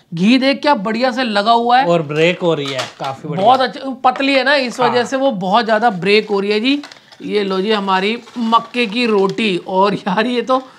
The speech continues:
Speaker 1: ये थोड़ा सा पोर्शन साइज अच्छा लग रहा है।
Speaker 2: हम्म।
Speaker 1: बाकी आ जाओ जी, ये कहाँ चिपक गया? ठीक है, आपको दिखाते हैं। इसके साथ में हमारे पास एक बार रेडी कर लेते हैं,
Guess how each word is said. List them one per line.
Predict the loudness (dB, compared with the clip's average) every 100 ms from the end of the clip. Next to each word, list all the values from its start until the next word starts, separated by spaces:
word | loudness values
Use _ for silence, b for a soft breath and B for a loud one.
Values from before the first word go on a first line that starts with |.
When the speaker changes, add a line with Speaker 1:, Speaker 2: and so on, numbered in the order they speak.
| B B -4
Speaker 1:
ये | -2
थोड़ा | 2 2
सा | 2
पोर्शन | -2 -2 -2 -2
साइज | -2 -2
अच्छा | -4 -2 -2
लग | 0 0
रहा | -2
है। | -2
Speaker 2:
हम्म। | -6 -12 -14 -18 -16 -16 -16 -10
Speaker 1:
बाकी | -8 -8 -8 -12 -4 -2
आ | 0
जाओ | -2 -6
जी, | -6 -4 -4 -4 -6 -10 -20 -20 -20 -14
ये | -12
कहाँ | -8 -6 -4
चिपक | -6 -8 -6
गया? | -2 0 0 -6 -20 -20 -18 -14 -4
ठीक | -2 -2 -4
है, | -10 -12 _ b b b b b -2
आपको | 2 2 -2 -4
दिखाते | -4 0 -2 -2
हैं। | -2 -2 -2
इसके | -4 -8 -8 -10
साथ | -2 2 2 0
में | -6
हमारे | -4 -2 -2 -2
पास | -4 -4 -2
एक | 0
बार | 0
रेडी | 2 0
कर | 0 0
लेते | 0 0
हैं, | -2